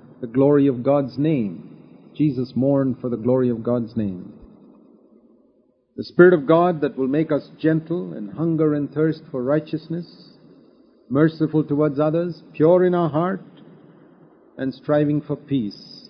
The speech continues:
in all situations. These are the virtues or right attitudes spoken of in verses three to nine.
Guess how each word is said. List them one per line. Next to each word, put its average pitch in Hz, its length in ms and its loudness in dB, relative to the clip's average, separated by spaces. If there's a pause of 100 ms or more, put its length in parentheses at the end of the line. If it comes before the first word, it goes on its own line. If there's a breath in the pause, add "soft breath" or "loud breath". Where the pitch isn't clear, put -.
(160)
in 127 120 -6
all 123 220 0
situations. - 1040 -8 (1200)
These 190 200 6
are 160 140 6
the 131 280 4 (500)
virtues 160 600 2
or 120 140 0
right 147 240 2
attitudes 156 540 2
spoken 147 340 -2
of 139 240 0
in 127 100 -2
verses 123 460 -2 (120)
three 151 340 4
to 117 80 -8
nine. 143 560 0